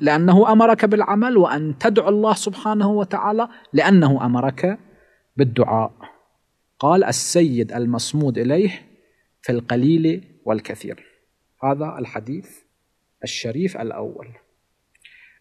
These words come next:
الحديث الثاني، هذا الحديث بأسناده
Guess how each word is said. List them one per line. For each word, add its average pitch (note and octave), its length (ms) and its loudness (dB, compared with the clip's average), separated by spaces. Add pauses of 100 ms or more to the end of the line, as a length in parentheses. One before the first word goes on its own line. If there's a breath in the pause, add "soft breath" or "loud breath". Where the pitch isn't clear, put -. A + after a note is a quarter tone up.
الحديث F3 520 0
الثاني، D3+ 720 -2 (2250)
هذا F#3+ 120 4
الحديث D3+ 400 2
بأسناده D#3 680 -4